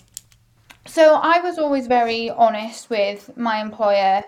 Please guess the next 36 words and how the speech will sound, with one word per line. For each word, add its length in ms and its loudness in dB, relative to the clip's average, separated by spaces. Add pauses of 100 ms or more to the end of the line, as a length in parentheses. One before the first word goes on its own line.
(120)
When 180 0
we 200 -4
opened 540 -4
Dugard 260 -4
Property 320 -6
back 280 -6
in 120 -10
June 240 -8
twenty 200 -12
nineteen, 760 -10
I'd 160 -6
let 140 -6
my 80 -10
manager 400 -8
know, 600 -6 (120)
my, 180 -10 (260)
his 220 -6
manager, 680 -4
I'd 160 -6
emailed 420 -10
H 240 -10
R. 500 -6
I 140 -10
didn't 320 -10
want 220 -8
this. 240 -8
It 100 -4
was 140 -6
obviously, 240 -8
there 80 -8
was 140 -8
no, 440 -2
um, 460 -4
conflict 420 -12
of 80 -14
interest, 680 -10